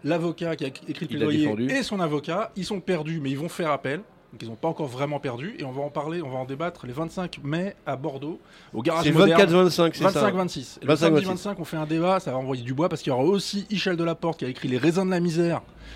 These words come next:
Speaker 1: où elle défonce les pratiques sociales dégueulasses dans certains châteaux bordelais.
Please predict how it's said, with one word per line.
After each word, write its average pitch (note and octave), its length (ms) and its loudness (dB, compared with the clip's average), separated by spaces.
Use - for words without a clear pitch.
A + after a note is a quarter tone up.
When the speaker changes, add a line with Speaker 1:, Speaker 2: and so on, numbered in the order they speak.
Speaker 1:
où B2 100 2
elle A2+ 140 2
défonce G3+ 580 -4
les C3+ 80 -4
pratiques C#3+ 640 -6
sociales C#3+ 420 -4
dégueulasses E3 760 -2
dans C3 100 -10
certains C3+ 260 -8
châteaux C3+ 300 -6
bordelais. C3 500 -4